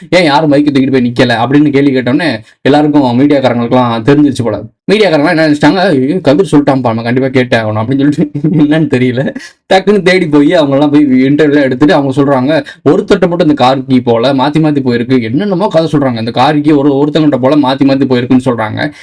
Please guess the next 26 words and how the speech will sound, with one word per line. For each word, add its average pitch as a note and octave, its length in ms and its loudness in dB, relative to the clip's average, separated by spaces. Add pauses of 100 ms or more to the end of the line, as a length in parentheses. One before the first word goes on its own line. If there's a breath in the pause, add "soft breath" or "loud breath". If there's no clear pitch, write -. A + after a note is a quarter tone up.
(140 loud breath)
இப்போ D3+ 360 2
அந்த C3+ 220 0
பணம், D#3+ 540 -2
நகை C3 300 0
அப்படின்றது C3 560 0
வேற B2 120 -2
விஷயம், A#2+ 340 -4
ரெண்டாயிரம் A#2+ 220 0
ரூபாய் C3+ 200 0
பணம், C#3 300 -2 (180 loud breath)
பத்து D3 220 0
பவுன் C#3 180 0
நகை A#2 260 0
அப்படின்றாங்க. A2+ 520 -4 (200 soft breath)
இப்போ D3+ 200 2
என்ன G3 200 0
மேட்டர் C#3+ 280 0
அப்படின்னா, B2+ 280 -2
அவங்க B2+ 400 0
டாக்டரே B2+ 400 -2
கிடையாதுன்ட்டாங்க. A2+ 800 -6 (960)
ஒரு D3 540 0
பெண் G3 320 0
ஆன்லைன் F#3+ 580 -2
மூலியமா, C3+ 440 2
இல்ல F3+ 220 0